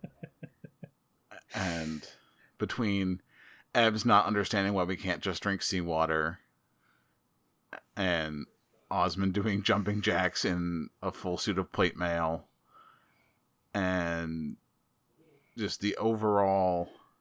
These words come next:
general ridiculousness of the whole situation. And then just that it ends after all this other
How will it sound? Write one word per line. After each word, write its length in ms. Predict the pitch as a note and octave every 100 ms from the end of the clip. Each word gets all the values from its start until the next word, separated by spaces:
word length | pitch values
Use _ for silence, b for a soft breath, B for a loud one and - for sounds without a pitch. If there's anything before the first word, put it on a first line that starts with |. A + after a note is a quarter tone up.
| _ G2
general 640 | G2 A2 G#2 G2+ G2+ F#2
ridiculousness 840 | F2 D#2+ E2+ E2+ D#2+ - D#2 D2
of 120 | D#2
the 80 | D2
whole 180 | E2+ D#2+
situation. 720 | E2+ D2 D2+ D2 C#2+ C#2+ C#2 - _ _ _ _ _ _ _ _ _ _ _
And 160 | G2 F#2
then 220 | F2+ F#2
just 280 | F2+ F#2 -
that 140 | G2
it 100 | F2 -
ends 520 | G#2+ G#2 F#2+ F2+ D#2+
after 360 | E2+ F#2+ - F2+
all 200 | F#2+ G2
this 180 | G2 G#2+
other 460 | F#2+ F2+ F2 -